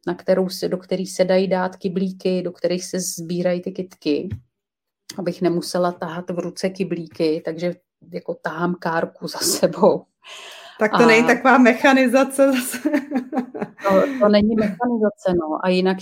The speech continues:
Speaker 1: tím, že nereju, takže žádný jako rotavátory, eh, pluhy, prostě takovýhle,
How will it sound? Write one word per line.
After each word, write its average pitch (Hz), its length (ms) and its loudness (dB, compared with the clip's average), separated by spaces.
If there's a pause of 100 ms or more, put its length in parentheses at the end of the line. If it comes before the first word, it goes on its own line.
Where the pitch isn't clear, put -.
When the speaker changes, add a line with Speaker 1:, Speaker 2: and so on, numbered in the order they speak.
Speaker 1:
tím, 185 160 2
že 220 160 0
nereju, 196 680 0
takže 196 300 -4
žádný 180 460 -2
jako 190 320 -4
rotavátory, 190 1300 -4 (460)
eh, 165 100 -2 (840)
pluhy, 180 880 -2
prostě - 440 -10
takovýhle, 180 800 -6